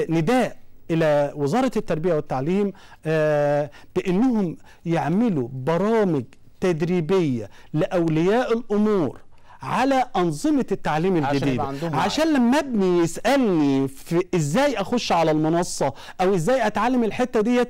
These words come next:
Speaker 2: فهمت.
Speaker 1: ما أقول ما أعرفش. لا، لازم أقول أعرف. آه، عايزين نقول برضو نقطة مهمة بعد إذن حضرتك.
Speaker 2: طب النقطة
Speaker 1: إن
Speaker 2: ديت وهنطلع على فاصل.
Speaker 1: طيب، آه، آه، آه، ولي الأمر والأسرة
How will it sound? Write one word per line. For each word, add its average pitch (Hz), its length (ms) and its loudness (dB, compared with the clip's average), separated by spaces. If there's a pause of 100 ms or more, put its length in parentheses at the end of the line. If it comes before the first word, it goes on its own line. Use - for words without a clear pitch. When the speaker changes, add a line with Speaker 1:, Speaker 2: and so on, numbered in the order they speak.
(100)
Speaker 2:
فهمت. 113 360 -8
Speaker 1:
ما 202 100 2
أقول 254 180 2
ما 208 100 4
أعرفش. 151 340 0
لا، 208 200 0
لازم 220 300 0
أقول 202 280 -2
أعرف. 139 360 0 (500)
آه، 190 280 2
عايزين 190 420 2
نقول 254 360 2
برضو 208 300 -2
نقطة 202 240 -2
مهمة 170 260 0
بعد 151 220 -2
إذن 185 200 -6
حضرتك. 196 500 -4 (220)
Speaker 2:
طب 139 160 -4
النقطة 151 220 -2
Speaker 1:
إن 175 100 -2
Speaker 2:
ديت 175 240 -2
وهنطلع 147 340 -4
على 120 120 -2
فاصل. - 260 -10 (120)
Speaker 1:
طيب، 147 220 0 (140)
آه، 185 200 0
آه، 175 540 0
آه، 156 40 -8 (260)
ولي 208 360 2
الأمر 143 440 -4 (960)
والأسرة 202 500 -2